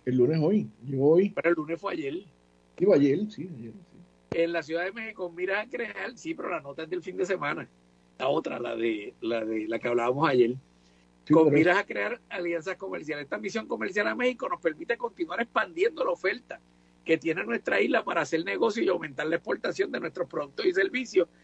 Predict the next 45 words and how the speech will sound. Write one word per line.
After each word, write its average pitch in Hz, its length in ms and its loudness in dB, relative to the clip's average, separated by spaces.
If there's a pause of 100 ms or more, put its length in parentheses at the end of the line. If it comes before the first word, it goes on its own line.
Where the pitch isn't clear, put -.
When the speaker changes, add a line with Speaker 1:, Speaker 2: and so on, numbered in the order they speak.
(280)
Speaker 2:
lo 170 140 6
que 175 100 2
será 165 260 2
de 208 100 0
gran 180 180 0
beneficio 202 500 -6
para 185 180 -2
todos 165 200 -2
los 185 100 4
empresarios 185 440 -2
puertorriqueños 196 560 -6
que 190 80 -8
nos 160 120 -6
acompañan. 151 580 -8
Asimismo, 180 640 0 (340)
es - 80 2
una 170 220 6
gran 180 200 4
oportunidad 196 600 -2
para 202 200 0
dar 160 140 0
a 156 60 -4
conocer 180 320 -4
el 214 120 2
enorme 165 280 -2
potencial 214 440 -6
que 220 100 -6
tiene 175 200 -6
Puerto - 320 -4
Rico 127 200 -10
como - 180 -12
socio 143 240 -2
comercial, 190 560 -4 (420)
sostuvo 170 640 4
el 170 160 2
gobernador 180 460 0
en 196 60 -8
declaraciones 156 520 -2
escritas. 202 500 -2
Explicó 147 420 -4
que 180 80 -4
en 180 80 0
la 170 80 2
misión 175 300 -4
comercial - 580 0